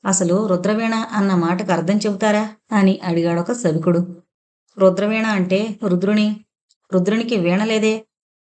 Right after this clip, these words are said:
లేకపోతే భయంకర, వీణ భయంకరమైందా?" ఇలాంటి పదాల్ని అలా ఆలోచించకూడదండి. అగ్నివీణ అని ఉందనుకోండి, దానికి అగ్నితో చేసిన వీణ అని అర్థం చెప్తామా? మరేంటి చెబుతారు?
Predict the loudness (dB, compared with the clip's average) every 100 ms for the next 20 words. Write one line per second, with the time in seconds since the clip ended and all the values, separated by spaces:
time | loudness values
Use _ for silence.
0 | _ -4 -2 -2 -2 -2 0 -2 0 0
1 | 0 0 -2 -2 -8 _ _ _ _ _
2 | 0 0 0 0 0 0 -2 0 2 2
3 | 0 -6 _ _ _ _ _ -8 -2 0
4 | 0 -2 -2 -2 0 0 0 -2 -2 0
5 | 0 0 -2 -2 -4 -2 -2 0 0 0
6 | -2 -6 2 2 4 0 -2 -2 -2 0
7 | 0 2 2 0 -2 0 0 0 -2 -6
8 | _ _ _ _ _ 0 2 2 0 -2
9 | -4 -2 0 0 -2 -2 -2 -2 0 0
10 | 2 2 0 -2 -2 0 0 0 0 0
11 | -2 0 2 2 0 -10 _ _ _ _
12 | _ _ -2 0 2 0 -2 -4 -2 0
13 | 0 -2